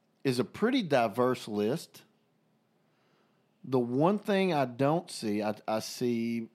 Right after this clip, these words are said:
I see rock, I see country, I see classic rock, I see some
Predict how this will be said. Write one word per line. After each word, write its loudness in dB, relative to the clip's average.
I -6
see -8
rock, -2
I -4
see -8
country, -2
I -6
see -10
classic -2
rock, 0
I -6
see 0
some -6